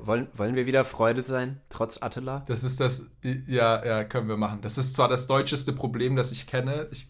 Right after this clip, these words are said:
Speaker 2: äh, aber, äh
Speaker 1: Ja, von dir auch, auch, Alter. So,
Speaker 2: Ja.
Speaker 1: Hub-, naja, okay,
Speaker 2: <laughs> Nee, ich,
Speaker 1: Hubschrauber.
Speaker 2: ich finde, ich finde Helikopter und Laubblasegerät ist, äh, nochmal ein kleiner Unterschied. So, das Grundproblem ist das gleiche, aber die Story ist eine komplett andere.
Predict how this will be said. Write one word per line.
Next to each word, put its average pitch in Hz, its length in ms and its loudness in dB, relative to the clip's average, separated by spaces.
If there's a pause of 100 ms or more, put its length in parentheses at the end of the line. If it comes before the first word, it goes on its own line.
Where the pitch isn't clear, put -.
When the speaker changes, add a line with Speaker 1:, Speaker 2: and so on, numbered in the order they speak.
Speaker 2:
äh, 120 200 -12
aber, 113 500 0
äh 110 240 -4
Speaker 1:
Ja, 151 180 4
von 151 200 2
dir 185 180 6
auch, 143 140 4
auch, 185 320 4
Alter. 90 460 2 (640)
So, 110 440 2
Speaker 2:
Ja. 110 300 -2
Speaker 1:
Hub-, 131 220 4 (180)
naja, 143 220 10
okay, 160 300 6
Speaker 2:
<laughs> - 20 0
Nee, 165 160 8
ich, 190 80 10
Speaker 1:
Hubschrauber. 143 200 4
Speaker 2:
ich 175 140 6
finde, 220 220 6
ich 185 180 6
finde 214 220 6
Helikopter 180 680 4
und 139 220 2
Laubblasegerät 123 1200 2 (440)
ist, 151 360 4
äh, 147 400 6
nochmal 139 380 6
ein 131 80 0
kleiner 131 240 4
Unterschied. 110 440 -4
So, 135 200 2
das 147 160 6
Grundproblem 190 500 4
ist 190 140 2
das - 160 2
gleiche, 208 520 4
aber 151 200 4
die 147 80 0
Story 156 420 4
ist 156 220 2
eine 139 80 0
komplett 131 480 2
andere. 113 120 2